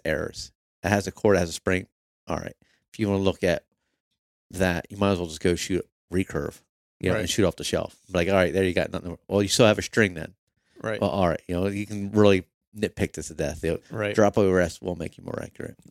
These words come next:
Speaker 2: Right.
Speaker 1: And more and more pros are shooting drop away rests, even on the tournament trail.
Speaker 2: Really?
Speaker 1: Vegas, yeah.
Speaker 2: Huh.
Speaker 1: You know,
Speaker 2: Hmm.
Speaker 1: it, it, it eliminates, you know, that when you're not perfectly
Speaker 2: Because
Speaker 1: on.
Speaker 2: it's just like it, your,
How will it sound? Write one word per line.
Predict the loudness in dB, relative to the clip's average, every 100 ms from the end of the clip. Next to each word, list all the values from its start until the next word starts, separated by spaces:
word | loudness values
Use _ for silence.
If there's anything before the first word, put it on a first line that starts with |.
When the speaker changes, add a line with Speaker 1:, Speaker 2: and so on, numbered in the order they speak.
| -10
Speaker 2:
Right. | -10 -6
Speaker 1:
And | -2 0
more | 4 4
and |
more | 4 4
pros | 4 4 2
are | -4
shooting | -4 -6 -4
drop | -4 -4
away | -2
rests, | -2 -4 -8 -6
even | -2 0
on | 0
the | -2
tournament | -6 -8 -8
trail. | -8 -8 -8 _ _ 0
Speaker 2:
Really? | 2 2
Speaker 1:
Vegas, | 0 -4 -10 -8
yeah. | -6 -6 -8 _ _ -12
Speaker 2:
Huh. | -10 -10 -18 _
Speaker 1:
You | -10
know, | -10 -12 _
Speaker 2:
Hmm. | -8
Speaker 1:
it, | -4
it, | -4 -6 _ _ _ _
it | 2
eliminates, | 2 4 2 0 -6 _ _ _ _ _ _ _ -4
you | -2
know, | -2 -4 -16 -14 -4
that | -4 -4 _ _ _ _ -20 -14 0
when | 0
you're | 2
not | 2 2
perfectly | 4 4 6
Speaker 2:
Because | 6 6
Speaker 1:
on. |
Speaker 2:
it's | 6
just | 4 4
like | 2 2
it, | -6 -4
your, | -4 -4